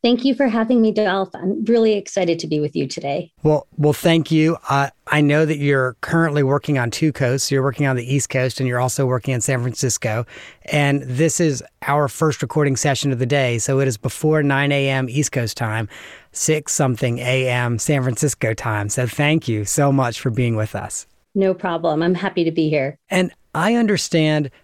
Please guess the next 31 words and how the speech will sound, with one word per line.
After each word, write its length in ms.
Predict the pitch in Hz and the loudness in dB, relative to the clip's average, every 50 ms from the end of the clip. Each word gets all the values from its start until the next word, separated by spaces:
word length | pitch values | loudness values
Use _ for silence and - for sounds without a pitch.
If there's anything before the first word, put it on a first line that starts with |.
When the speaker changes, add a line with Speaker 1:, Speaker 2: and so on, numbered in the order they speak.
| _ - | _ -6
Speaker 2:
that 140 | - 151 123 | -6 -4 -4
you 380 | 135 135 143 156 180 196 202 | -4 -2 0 0 2 2 0
have 720 | 185 135 - 143 147 143 139 135 131 131 135 127 120 - - - | 0 -2 -2 -2 -2 0 0 0 0 0 -2 -2 -6 -10 -8 -4
an 80 | - 147 | -2 0
incredible 600 | 139 131 117 - - 156 151 156 160 139 143 131 | 0 0 -2 -4 -2 0 0 0 0 0 0 -2
story 560 | - - - 143 127 127 123 123 120 117 113 | -2 -4 -2 0 0 0 0 0 0 0 0
about 580 | 110 107 104 107 117 117 117 117 113 113 - - _ _ _ - | -2 -2 -2 -2 0 0 0 0 0 -2 -6 -12 _ _ _ -4
a 140 | 143 143 | -2 -2
gala 540 | 123 110 131 110 113 117 120 113 104 98 98 98 | 0 0 0 0 0 0 0 0 -2 -4 -6 -4
and 200 | 117 127 135 131 | -2 0 0 0
a 60 | 123 | 0
way 260 | 120 123 123 135 143 | 0 0 0 0 0
in 160 | 147 143 131 | 0 0 0
which 420 | 123 135 131 123 120 - - - - - - - - _ _ | 2 2 0 0 -2 -4 -8 -10 -12 -12 -18 -20 -20 _ _
your 500 | - 123 127 139 147 151 151 151 - - - | -2 2 2 4 4 4 2 0 -2 -2 0
open 580 | 143 147 151 - - 143 139 135 135 135 - - _ _ _ _ _ _ - | 2 2 2 2 2 0 2 2 0 -2 -4 -6 _ _ _ _ _ _ -6
and 180 | - 131 120 - | -4 -2 -2 -2
trusting 440 | - 156 170 160 - - 147 135 | 0 0 0 0 0 0 -2 0
relationship 520 | 127 127 127 123 117 - 127 113 - 127 113 | 0 0 0 0 0 -2 -2 -2 -2 -2 -2
with 80 | 123 | -2
the 60 | 113 104 | -4 -2
board 300 | 107 127 131 135 131 - | -2 0 0 0 0 -2
chair 320 | - - 117 110 110 110 - - - _ - | -2 -2 -2 -2 -4 -4 -8 -12 -20 _ 0
really 300 | 151 147 156 156 151 135 110 | 2 2 2 2 2 -2 -4
helped 500 | - - - - 151 147 143 - - 131 | -6 -8 -4 -2 0 0 0 -2 -4 -4
overcome 500 | 131 135 143 127 131 - - - 127 120 | -2 -2 0 0 -2 -4 -2 -2 -2 -2
a 60 | 107 | -4
hurdle 540 | - - - 135 135 131 127 120 113 110 104 | -6 -6 -2 0 0 2 2 0 0 0 -2
with 280 | 120 120 110 - - | -2 -4 -4 -4 -4
your 120 | 123 113 104 | -4 -4 -4
gala. 420 | - 107 98 98 101 - 104 | -4 -6 -8 -8 -10 -12 -14